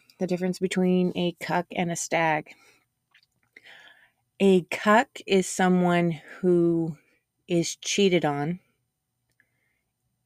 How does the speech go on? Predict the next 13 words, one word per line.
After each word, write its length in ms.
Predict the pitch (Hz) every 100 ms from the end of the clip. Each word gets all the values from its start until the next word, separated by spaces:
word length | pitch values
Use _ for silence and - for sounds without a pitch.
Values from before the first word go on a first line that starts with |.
| _ _ _ - -
and 640 | 170 160 160 165 160 156 - _ _ _ _ _ _ _ _ _ _ _ -
is 140 | 170
humiliated 840 | - 170 165 160 156 156 156 - -
by 140 | -
it. 460 | - - - - - _ _ _ _ _ _ _ _ _ _ _ _ _ _ _ - - _ _
A 80 | 185
stag 720 | - - 226 240 202 175 180 - _ _ -
is 160 | 175
someone 460 | - 180 175 165 165
who 160 | 160 156
shares 720 | - 160 151 151 151 - - _ _ _ _
his 280 | - 160 -
spouse. 720 | - 143 - - - -